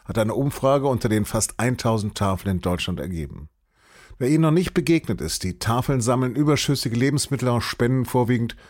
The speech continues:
von Supermärkten, Discountern, Händlern und Herstellern. Mehr als sechzigtausend ehrenamtliche Helfer verteilen sie dann bundesweit an ausgewählten Standorten.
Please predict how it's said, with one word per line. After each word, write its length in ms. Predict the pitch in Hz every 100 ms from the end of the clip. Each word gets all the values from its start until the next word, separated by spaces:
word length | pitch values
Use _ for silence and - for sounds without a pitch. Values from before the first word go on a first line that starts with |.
| _
von 180 | - 107
Supermärkten, 720 | 104 120 113 107 107 - 107
Discountern, 600 | 113 107 - 104 92 101
Händlern 420 | 92 107 101 101
und 160 | 98 -
Herstellern. 580 | 95 - 82 69 62 64 _ _ _ _ _ - - - -
Mehr 140 | 113 117
als 100 | 104
sechzigtausend 880 | 120 147 - 160 - 135 135 123
ehrenamtliche 600 | 107 127 117 117 120 113 107
Helfer 340 | 110 117 127
verteilen 420 | - 98 110 113
sie 80 | 107
dann 220 | 110 98
bundesweit 600 | 113 120 117 113 107 101 - - _ -
an 140 | 110
ausgewählten 560 | 107 110 - 107 107 107
Standorten. 800 | - 110 110 - 82 - 64 76